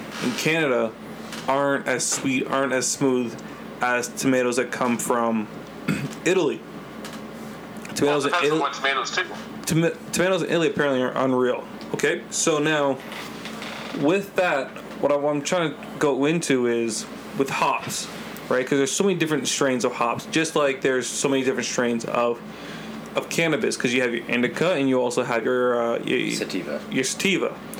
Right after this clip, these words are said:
Speaker 1: So we were talking
Speaker 2: Same
Speaker 1: about
Speaker 2: family?
Speaker 1: we were same, we were same family, but we were talking about how, you know, if you have a chocolate porter or you're, you're adding chocolate to it or you're adding grapefruit to it,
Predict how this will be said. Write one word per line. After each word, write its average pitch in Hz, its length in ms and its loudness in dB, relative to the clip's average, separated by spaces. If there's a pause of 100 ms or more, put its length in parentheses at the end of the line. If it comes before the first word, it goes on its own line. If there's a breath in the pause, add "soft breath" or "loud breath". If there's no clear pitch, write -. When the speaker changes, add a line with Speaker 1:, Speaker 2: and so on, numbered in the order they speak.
(320 loud breath)
Speaker 1:
So 151 520 0 (800)
we 160 120 4
were 160 100 2
talking 185 280 2
Speaker 2:
Same 202 100 2
Speaker 1:
about 175 140 2
Speaker 2:
family? 147 280 0 (300)
Speaker 1:
we 151 80 4
were 160 220 0
same, 202 380 0 (140)
we 165 80 -2
were 160 60 0
same 226 260 2
family, 175 300 2
but 160 100 2
we 160 80 4
were 156 80 2
talking 170 280 0
about 139 300 4
how, 123 420 0 (880)
you 147 80 2
know, 131 240 2 (300)
if 156 200 0
you 175 100 4
have 151 80 0
a 147 40 -4
chocolate 180 600 0
porter 131 500 2 (260)
or 139 100 4
you're, 131 200 2
you're 135 260 -2
adding 131 260 2
chocolate 147 440 0
to 117 220 2
it 127 100 2
or 127 140 2
you're 123 180 2
adding 120 540 0 (580 loud breath)
grapefruit 147 760 0
to 127 200 2
it, 131 180 2